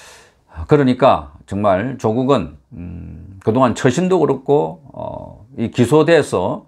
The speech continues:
어, 재판받는 과정에도 그렇고, 또 재판받고 나는 과정에서도 밖에 나와가지고 에스엔에스 활동을 하는 것도 그렇고, 정말, 어, 내로남불의 전형이 아닌가. 자기가 하고 있는 거에 대해서는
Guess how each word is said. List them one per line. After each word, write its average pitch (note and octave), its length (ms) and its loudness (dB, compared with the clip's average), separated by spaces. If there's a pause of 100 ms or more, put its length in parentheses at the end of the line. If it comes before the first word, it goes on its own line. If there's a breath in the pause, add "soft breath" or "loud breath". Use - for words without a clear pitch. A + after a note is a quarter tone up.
(120 soft breath)
어, - 140 -14
재판받는 A#2+ 560 2
과정에도 D3+ 420 0
그렇고, - 400 -10 (580)
또 B2+ 220 4
재판받고 C3 760 2
나는 G#2+ 520 0
과정에서도 A2+ 720 -2
밖에 C3+ 220 2
나와가지고 A2+ 380 2
에스엔에스 C#3 420 -2
활동을 D#3 360 -2
하는 A#2+ 160 -4
것도 G#2 120 -4
그렇고, E2+ 320 -12 (260 soft breath)
정말, C3 580 2 (560)
어, - 280 -18
내로남불의 C3 880 2
전형이 G#2 320 -6
아닌가. D#2 400 -12 (520)
자기가 F#3+ 380 0
하고 C#3+ 220 2
있는 A#2 160 -2
거에 A2 180 2
대해서는 F2 640 -4